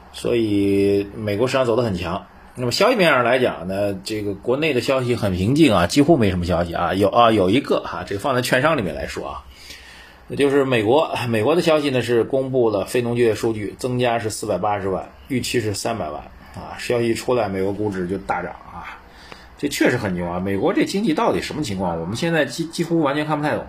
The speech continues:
啊。这个照理说，美国这个疫情好像反复还挺严重，每天中招的人挺多，但是这个经济数据康康康的往上打，每次，每个月就都比预期的要好啊。这事儿还真的是说不清楚了。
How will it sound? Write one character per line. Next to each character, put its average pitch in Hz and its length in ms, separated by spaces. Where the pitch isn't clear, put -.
啊。 82 300
这 104 120
个 101 360
照 143 160
理 110 100
说， 135 160
美 104 180
国 101 200
这 123 180
个 107 260
疫 151 100
情 117 300
好 98 100
像 113 140
反 92 200
复 101 60
还 120 80
挺 101 160
严 73 180
重， 123 200
每 101 160
天 139 680
中 131 200
招 135 220
的 123 100
人 113 160
挺 92 220
多， 123 300
但 120 240
是 117 80
这 117 100
个 113 80
经 143 160
济 135 120
数 131 140
据 123 120
康 143 220
康 139 120
康 139 200
的 117 80
往 92 100
上 98 180
打， 90 260
每 101 200
次， 131 220
每 110 180
个 131 80
月 165 180
就 127 200
都 131 180
比 123 180
预 113 140
期 - 160
的 123 60
要 107 120
好 - 140
啊。 - 160
这 120 160
事 117 140
儿 107 80
还 95 120
真 113 200
的 107 100
是 92 460
说 92 180
不 92 60
清 95 180
楚 87 180
了。 - 100